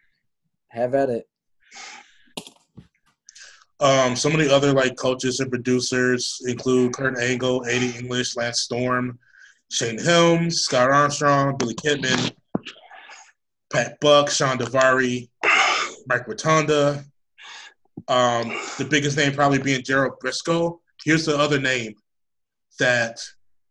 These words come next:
Speaker 2: this is a send-off name. This doesn't seem like a cut,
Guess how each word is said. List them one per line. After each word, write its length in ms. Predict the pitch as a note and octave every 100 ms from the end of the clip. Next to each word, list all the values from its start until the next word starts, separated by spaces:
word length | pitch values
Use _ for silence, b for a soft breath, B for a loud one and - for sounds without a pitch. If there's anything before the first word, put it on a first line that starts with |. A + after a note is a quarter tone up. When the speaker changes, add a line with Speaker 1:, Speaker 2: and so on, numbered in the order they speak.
| _ -
Speaker 2:
this 200 | C#3+ D#3+
is 160 | -
a 80 | C3+
send-off 560 | - D#3+ D3+ B2+ A#2 B2
name. 300 | A#2 G#2 G#2
This 160 | B2
doesn't 260 | C#3 B2+ B2
seem 160 | C#3+ C3
like 160 | B2
a 60 | -
cut, 300 | - C#3